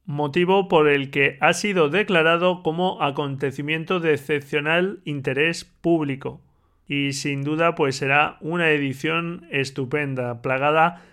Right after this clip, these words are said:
de actividades. Así que si la quieres ir agendando ya, esas serán las fechas de su celebración.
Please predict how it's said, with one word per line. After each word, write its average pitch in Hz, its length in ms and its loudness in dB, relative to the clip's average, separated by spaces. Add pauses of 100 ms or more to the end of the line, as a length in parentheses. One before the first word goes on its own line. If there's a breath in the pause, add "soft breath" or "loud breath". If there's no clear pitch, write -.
(160 loud breath)
de 139 200 2
actividades. 135 800 0
Así 135 180 -6
que 165 140 -2
si 156 140 -4
la 131 180 -2
quieres 170 300 -2
ir 156 120 0
agendando 143 600 -2
ya, 196 400 2 (480 loud breath)
esas 180 260 2
serán 165 220 2
las 143 200 2
fechas 170 380 2
de 160 160 2
su 139 300 -2
celebración. 131 960 -2